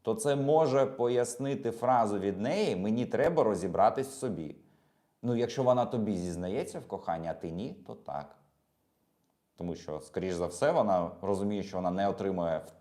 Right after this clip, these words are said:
цій історії, в цих стосунках того, що хоче. І вона просто так це каже, так це каже. А якщо, наприклад, вона сама тобі не каже про свої почуття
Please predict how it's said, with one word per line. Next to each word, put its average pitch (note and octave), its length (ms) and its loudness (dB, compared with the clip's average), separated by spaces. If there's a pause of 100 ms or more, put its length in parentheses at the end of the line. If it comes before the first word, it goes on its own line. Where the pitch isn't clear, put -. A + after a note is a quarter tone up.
(120)
цій - 220 -10
історії, E2 640 -4
в D2+ 40 -10
цих - 180 -12
стосунках E2+ 500 -10
того, E2+ 260 -2
що - 180 -6
хоче. - 380 -2 (520)
І C3 140 2
вона D3+ 260 12
просто D#3 300 4
так C#3+ 500 8
це F2+ 140 0
каже, D2+ 400 -4 (320)
так G#2 340 2
це D2+ 100 -8
каже. - 360 -10 (480)
А F#2+ 120 0
якщо, C#3+ 720 6 (520)
наприклад, A#2 540 4
вона A#2+ 280 6
сама A#2 440 4
тобі F2 240 -6
не F#2 120 -4
каже F#2 260 2
про F2 140 -6
свої F#2 220 -4
почуття F2 680 -4